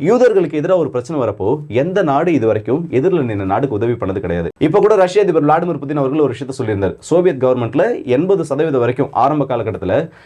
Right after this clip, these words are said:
யூதர்கள் தான் அந்த டாப் பொசிஷன்ஸ்ல இருந்தாங்க. இப்பவும் இஸ்ரேலுக்குள்ள இருக்கக்கூடிய இருபது சதவீதம் மக்கள்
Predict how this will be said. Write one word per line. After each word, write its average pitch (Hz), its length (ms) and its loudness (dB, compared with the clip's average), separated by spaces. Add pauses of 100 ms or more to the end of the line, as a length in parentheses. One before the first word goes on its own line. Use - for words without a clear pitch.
(100)
யூதர்கள் 180 460 4
தான் 117 160 2
அந்த 127 160 0 (360)
டாப் 139 300 -2 (100)
பொசிஷன்ஸ்ல 131 500 -4
இருந்தாங்க. 101 300 0 (440)
இப்பவும் 151 720 0 (140)
இஸ்ரேலுக்குள்ள 165 580 0
இருக்கக்கூடிய 143 460 0
இருபது 170 320 2
சதவீதம் 117 400 -2
மக்கள் 110 380 0